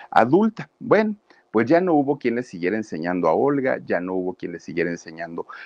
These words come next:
a Elías, y finalmente, dentro de todo, estaban muy tranquilos porque sintieron que aquel yugo que, que, que, que el papá les imponía, ¿no? De tienes que tocar, tienes que practicar, tienes que... Ya no, ya no estaba.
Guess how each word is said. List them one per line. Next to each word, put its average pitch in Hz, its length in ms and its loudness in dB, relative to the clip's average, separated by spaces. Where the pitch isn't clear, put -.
a 107 100 4
Elías, 123 540 2
y 101 80 -6
finalmente, 113 800 -2
dentro 127 480 2
de 147 120 0
todo, 202 280 0
estaban 151 340 0
muy 147 120 0
tranquilos 135 540 -6
porque - 260 -12
sintieron 110 540 0
que - 180 0
aquel 143 580 0
yugo 151 360 4
que, 92 200 0
que, 78 180 -6
que, - 160 -8
que - 120 -6
el 85 100 -4
papá 95 400 4
les 113 300 -4
imponía, 104 640 0
¿no? 98 180 -2
De 113 140 -2
tienes 139 280 4
que 147 100 -2
tocar, - 460 0
tienes 120 280 -2
que - 80 -6
practicar, - 540 -4
tienes 113 240 -8
que... 127 80 -10
Ya 143 140 -2
no, 147 260 -6
ya 147 100 2
no 160 100 -2
estaba. 127 360 -4